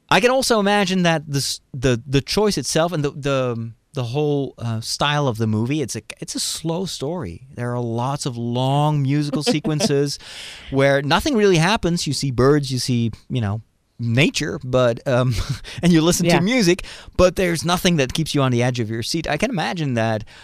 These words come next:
Speaker 1: you know, especially with the war going on and then with the re-release, the war just being over,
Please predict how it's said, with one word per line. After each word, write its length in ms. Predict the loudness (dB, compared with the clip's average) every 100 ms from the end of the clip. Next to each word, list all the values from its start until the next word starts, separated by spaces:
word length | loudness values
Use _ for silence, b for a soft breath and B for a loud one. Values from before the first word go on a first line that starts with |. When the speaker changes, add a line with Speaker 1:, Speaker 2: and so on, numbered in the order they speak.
| B B B _
Speaker 1:
you 80 | -10
know, 60 | -6
especially 400 | -4 -4 -4 -4
with 140 | -2
the 100 | -2
war 500 | -2 -4 -4 -2 -2
going 340 | -2 -2 0 0
on 380 | 0 0 0
and 160 | 0 0
then 300 | 0 -2 -4
with 160 | -6 -2
the 80 |
re-release, 540 | 0 2 2 0 -2 -4
the 80 | -4
war 220 | -2 -2
just 260 | -2 -8 -2
being 240 | -2 0
over, 480 | 0 0 -2 -6